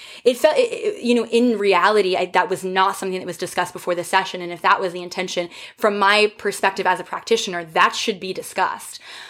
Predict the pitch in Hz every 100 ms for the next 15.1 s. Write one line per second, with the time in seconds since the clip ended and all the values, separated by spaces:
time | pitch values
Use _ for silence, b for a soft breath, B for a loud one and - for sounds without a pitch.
0 | B - 196 247 - 196 214 190 190 220
1 | 196 - 220 226 208 190 180 208 190 175
2 | 170 _ - 226 285 269 190 185 - 185
3 | 180 - 175 202 220 226 185 196 175 -
4 | 185 180 175 175 - 185 175 170 175 175
5 | 175 175 - 175 185 202 247 262 254 B
6 | B B B _ - 226 208 190 180 180
7 | _ _ _ _ _ _ _ - - -
8 | 240 240 233 233 220 233 233 247 339 -
9 | 247 226 226 208 233 208 202 254 269 190
10 | 180 180 B B B 214 233 226 214 208
11 | 190 202 339 - 359 226 196 - 180 180
12 | - 233 302 233 - 185 185 - 180 175
13 | - - 180 175 - 175 175 170 170 185
14 | 160 - 180 180 - - 180 175 185 -